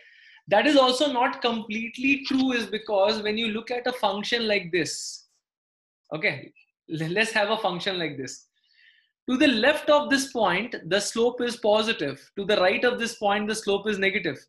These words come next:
So there is a change of the sign happening, but it is a point, this point C is a point of inflection, right? So that is why I said it is not completely correct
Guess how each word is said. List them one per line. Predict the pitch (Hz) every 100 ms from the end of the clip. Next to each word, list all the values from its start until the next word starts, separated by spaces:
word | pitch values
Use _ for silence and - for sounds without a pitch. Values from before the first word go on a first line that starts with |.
| _
So | 190
there | 185 226
is | 294
a | 320
change | - 269 269 269
of | 226
the | 247
sign | - 170 180
happening, | 160 147 151 151 220 _ _ _ _ 170
but | 190 202
it | 214
is | 240 - - _ _ _ _
a | 180 175
point, | 185 175 196 226 170
this | 214 -
point | 196 202 202
C | - 202
is | 190
a | 190
point | 156 151 160
of | - 202
inflection, | 202 226 233 - 135 _ _ _ _ _ _ _ _ _ _ _ _ _ _ _ _ 151
right? | 180 190 - - _ _ _ -
So | 190
that | 220
is | 269 247
why | 240
I | 233
said | 226 233 208
it | 214
is | 214
not | 190 175 208 233 -
completely | 190 190 180 202 220 - 220 -
correct | 170 151 -